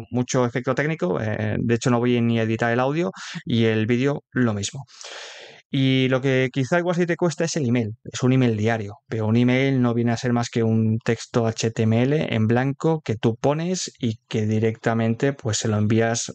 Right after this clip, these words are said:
al estudiante. Sabes que email marketing es una de las mejores formas para llegar a tus estudiantes. El mismo esfuerzo que te lleva escribir un email para una persona es el mismo que te lleva, pues, para enviárselo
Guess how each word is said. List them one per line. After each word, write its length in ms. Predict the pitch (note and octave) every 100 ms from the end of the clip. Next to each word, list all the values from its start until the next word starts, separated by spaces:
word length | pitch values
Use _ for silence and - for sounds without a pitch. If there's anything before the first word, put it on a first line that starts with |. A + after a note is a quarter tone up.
| -
al 280 | A#2 A2
estudiante. 520 | G#2+ - A2+ A2 G#2 - - _ - - -
Sabes 280 | A2+ A2+
que 180 | - A2+
email 220 | A2+ A#2
marketing 400 | A#2 A#2+ B2+ B2+
es 200 | A#2+ A2
una 120 | A#2+ A#2
de 160 | A2+
las 20 |
mejores 300 | A2 A2 A2+ G#2
formas 260 | A#2 A#2+ A2+
para 140 | G#2+
llegar 200 | G#2 G#2+
a 40 | G#2
tus 140 | G#2+
estudiantes. 580 | - B2 E3+ B2+ G#2 - - - - - -
El 160 | A#2
mismo 200 | B2 C3+
esfuerzo 500 | C#3 D#3+ C#3 - G#2+
que 140 | G#2+ A2
te 140 | A2+
lleva 500 | A2 A2+ A#2 A2+ A2+ -
escribir 320 | A2+ B2 A#2+
un 80 | B2
email 300 | B2+ A#2+ A2+
para 180 | A2+
una 140 | A2+ B2
persona 400 | B2 C#3+ C#3+ D3
es 140 | -
el 100 | B2
mismo 220 | A#2 A#2+ B2+
que 80 |
te 100 | A2+
lleva, 240 | A2+ A2+ A#2
pues, 160 | A#2
para 240 | A2+ A2+ A#2
enviárselo 600 | A#2+ A2 A2+ A2 B2 B2